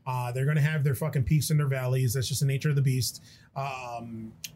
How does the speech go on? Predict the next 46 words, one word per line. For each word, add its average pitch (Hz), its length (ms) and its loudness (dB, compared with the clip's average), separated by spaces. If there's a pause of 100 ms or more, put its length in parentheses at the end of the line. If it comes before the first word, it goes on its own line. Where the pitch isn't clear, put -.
maybe, 170 720 2
maybe 339 320 -2
you're 415 160 -2
right. 427 220 -2
Maybe 190 260 0
Vince 190 260 -2
McMahon 202 300 -2
needs 202 180 0
to 185 60 -4
step 202 240 -6
down. 214 200 -4
But 180 100 0
then 170 120 2
if 160 100 2
he 170 60 2
steps 160 280 -2
down, 180 160 0
who's 151 160 4
gonna 151 120 2
take 147 140 0
his 135 80 -2
place? 123 320 -4 (220)
Triple 135 320 -2
H? - 340 -6 (1120)
'Cause 156 100 2
Triple 196 240 -2
H 180 140 -2
is 143 100 4
the 156 140 2 (100)
only 226 320 0
one 170 540 -2 (280)
that 180 140 -4
I 254 100 -4
can 247 200 -4
see. 117 360 -2 (360)
And 175 100 -2
he's 190 160 0
the 202 80 0
only, 202 180 -2
but 185 120 0
then 208 140 -2
again, 208 160 -2
he's 180 160 0
the 202 40 2
only 196 140 -2
one 190 100 -2